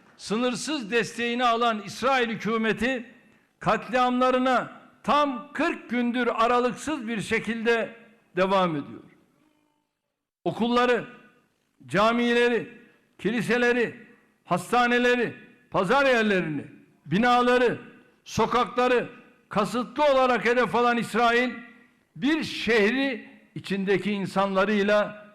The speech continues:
topyekün yok etme stratejisi uyguluyor. Evlerini terk etmeye zorladığı sivilleri yolda kasıtlı olarak bombalayan bir canilikle kelimenin tam anlamıyla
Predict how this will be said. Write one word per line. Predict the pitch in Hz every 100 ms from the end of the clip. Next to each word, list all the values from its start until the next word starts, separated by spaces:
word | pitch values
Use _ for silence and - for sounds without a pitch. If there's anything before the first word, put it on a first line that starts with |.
| _
topyekün | 240 277 285 202 202 208 277 294 233 147
yok | 139 220 214
etme | 208 202 208
stratejisi | 185 - 180 185 185 185 170 196
uyguluyor. | 202 139 120 107 - _ _ _ _ _ _ _ _ _ _ _ _
Evlerini | 190 240 262 262 277 285
terk | 254 311 254
etmeye | 254 - 208 247 254 247
zorladığı | 180 247 247 254 240 262
sivilleri | 220 220 240 247 247 240 254 226 - - - _ _ -
yolda | 185 254 233 277
kasıtlı | 269 226 - 247 - 311
olarak | 302 269 262 202 180
bombalayan | 247 247 254 247 254 262 220 - - - -
bir | 262 233
canilikle | 185 262 254 254 262 269 - 220 160 - - _ _ _
kelimenin | 190 254 269 269 277 262
tam | - 311 302
anlamıyla | 262 262 262 262 262 254 180 -